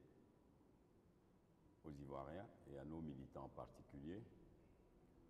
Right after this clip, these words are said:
Le thème retenu, le R D R mobilisé pour un R H D P unifié, obéit à la vision du président Alassane Ouattara et du président Henri Konan Bédié,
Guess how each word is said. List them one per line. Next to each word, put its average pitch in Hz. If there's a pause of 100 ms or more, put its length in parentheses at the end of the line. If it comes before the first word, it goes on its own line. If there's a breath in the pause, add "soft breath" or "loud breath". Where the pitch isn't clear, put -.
(1600)
Le 90
thème 117 (380)
retenu, 90 (180)
le 87
R 92
D 87
R -
mobilisé 78 (340)
pour 76
un 82
R 78
H 76
D 69 (100)
P 73 (280)
unifié, 73 (1120)
obéit 95
à 90
la 82
vision 87 (280)
du 71
président 80
Alassane 80
Ouattara 73
et 85
du 69
président 78
Henri 71
Konan 69
Bédié, 69